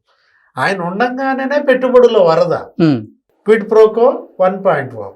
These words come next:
Speaker 2: హ్మ్.
Speaker 1: రాజశేఖర్ రెడ్డి ముఖ్యమంత్రి అయిన తర్వాత ఆస్తులు ఇవన్నీ.
Speaker 2: ఓకే.
Speaker 1: ఆ ఐదేళ్లలో రాజశేఖర్ రెడ్డి సంపాదించాడా, జగన్మోహన్ రెడ్డి సంపాదించాడా, ఇవి నీతిపరమైన ఆస్తులా, అవినీతి ఆస్తులా, ఈ పక్కన పెట్టు.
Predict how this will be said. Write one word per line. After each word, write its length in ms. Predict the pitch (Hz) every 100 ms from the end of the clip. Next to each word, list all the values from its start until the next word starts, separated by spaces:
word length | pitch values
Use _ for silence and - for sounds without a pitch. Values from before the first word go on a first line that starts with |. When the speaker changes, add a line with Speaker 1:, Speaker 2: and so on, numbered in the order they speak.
| _
Speaker 2:
హ్మ్. 160 | 165 135 104 131
Speaker 1:
రాజశేఖర్ 520 | 165 208 226 220 220
రెడ్డి 120 | 208
ముఖ్యమంత్రి 600 | 165 165 214 208 208 196 160
అయిన 200 | 139 202
తర్వాత 580 | 196 143 135 147 170 262 339 - _ -
ఆస్తులు 380 | 196 240 - 202
ఇవన్నీ. 360 | 165 160 160 104 _ _ _ 165
Speaker 2:
ఓకే. 180 | 175 143 110 _ _ -
Speaker 1:
ఆ 100 | 165 180
ఐదేళ్లలో 800 | 202 220 233 233 240 247 277 - _ _ _
రాజశేఖర్ 380 | 202 123 - 214
రెడ్డి 140 | 220
సంపాదించాడా, 840 | 214 202 208 196 196 190 175 180 202
జగన్మోహన్ 460 | 156 156 185 214 214
రెడ్డి 140 | 185
సంపాదించాడా, 840 | 180 175 180 175 175 175 175 196 - - _
ఇవి 180 | 151 165
నీతిపరమైన 800 | 160 202 214 240 214 208 208 190
ఆస్తులా, 460 | 180 175 180 160 175
అవినీతి 560 | 185 160 185 208 208
ఆస్తులా, 400 | 180 180 - 190
ఈ 120 | 202
పక్కన 280 | - 175 240
పెట్టు. 280 | 220 185 -